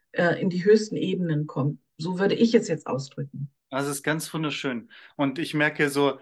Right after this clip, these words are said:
Speaker 2: ich merke so, in mir gibt es so einen anderen Anklang. Es gibt so dieses, also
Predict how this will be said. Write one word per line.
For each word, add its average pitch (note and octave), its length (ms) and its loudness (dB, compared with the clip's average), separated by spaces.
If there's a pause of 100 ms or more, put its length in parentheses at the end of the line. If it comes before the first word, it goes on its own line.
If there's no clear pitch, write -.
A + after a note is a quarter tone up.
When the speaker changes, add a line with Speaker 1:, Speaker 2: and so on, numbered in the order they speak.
Speaker 2:
ich C#3 160 -8
merke D3 280 0
so, C3+ 140 2
in D3+ 320 0
mir D3+ 300 2
gibt D3+ 200 -6
es D3 120 -6
so D3+ 80 0
einen C#3+ 100 2
anderen C#3+ 460 0
Anklang. C#3 500 -2
Es A#2 140 -10
gibt C#3 200 -8
so C#3 120 -6
dieses, C3 380 -8 (220)
also C3 240 -2